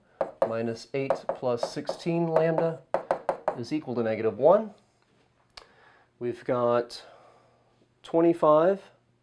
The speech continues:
thirty-four, forty-four, and fifty lambda. We've got negative fifteen, negative eighteen, negative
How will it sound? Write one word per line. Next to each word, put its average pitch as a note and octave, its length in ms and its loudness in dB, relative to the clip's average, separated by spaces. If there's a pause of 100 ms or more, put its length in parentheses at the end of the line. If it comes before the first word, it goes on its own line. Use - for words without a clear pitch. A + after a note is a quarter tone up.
(760)
thirty-four, D3 880 2 (1000)
forty-four, D3+ 800 0 (480)
and A2+ 160 -6
fifty F3 300 0
lambda. B2+ 460 -2 (4000)
We've B2+ 140 -10
got B2+ 360 0
negative D#3+ 400 4
fifteen, D#3+ 640 0 (680)
negative B2 640 0 (440)
eighteen, D#3+ 640 0 (840)
negative A#2+ 840 0